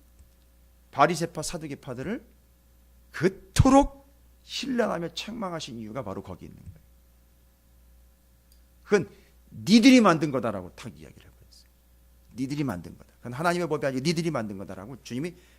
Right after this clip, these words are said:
그냥 일갈을 해버리십니다. 자, 요겁니다. 우리가 마지막 현상, 마지막 때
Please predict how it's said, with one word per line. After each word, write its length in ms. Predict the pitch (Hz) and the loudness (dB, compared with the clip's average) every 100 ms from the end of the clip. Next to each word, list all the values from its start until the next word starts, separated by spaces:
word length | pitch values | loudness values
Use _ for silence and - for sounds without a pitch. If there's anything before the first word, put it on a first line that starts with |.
| _ | _
그냥 240 | - 202 | 4 6
일갈을 400 | 190 160 156 135 117 | 6 4 0 -2 -6
해버리십니다. 520 | 104 - - - - - _ _ - - - _ - - _ - - _ _ - | -12 -14 -18 -20 -20 -20 _ _ -20 -20 -20 _ -20 -20 _ -20 -20 _ _ -20
자, 120 | - | -18
요겁니다. 640 | 76 76 73 71 - - - - _ _ _ _ _ _ _ _ _ _ _ | -12 -6 -4 -6 -8 -12 -16 -20 _ _ _ _ _ _ _ _ _ _ _
우리가 560 | 107 101 85 69 101 202 - _ _ _ _ _ - _ | -12 -12 -12 -14 -16 -18 -20 _ _ _ _ _ -20 _
마지막 560 | 80 85 98 117 107 - | -8 -6 -4 -2 -2 -6
현상, 400 | 98 98 101 104 | -12 -10 -12 -10
마지막 520 | 85 107 104 92 - | -10 -6 -6 -6 -10
때 240 | 131 113 | -10 -10